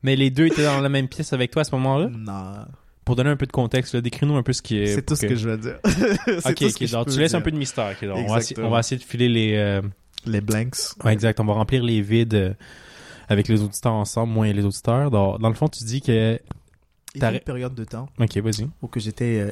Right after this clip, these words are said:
Speaker 2: épris de deux personnes différentes. Puis, euh,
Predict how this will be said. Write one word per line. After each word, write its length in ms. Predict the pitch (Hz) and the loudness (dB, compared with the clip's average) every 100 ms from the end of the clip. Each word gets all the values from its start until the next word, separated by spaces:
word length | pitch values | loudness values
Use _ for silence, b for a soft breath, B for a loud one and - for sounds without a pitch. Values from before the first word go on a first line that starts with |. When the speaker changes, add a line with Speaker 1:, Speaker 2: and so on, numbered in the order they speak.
| - | -4
Speaker 2:
épris 240 | 117 123 | -4 -2
de 80 | 117 | 0
deux 120 | 110 | 0
personnes 360 | 113 110 - 117 | 0 -2 0 0
différentes. 560 | 107 - 104 117 - - - - - _ _ _ - B B B _ | -2 -2 -2 -2 -6 -20 -20 -20 -20 _ _ _ -16 B B B _
Puis, 280 | - 107 104 | -2 2 4
euh, 280 | 101 101 | 2 2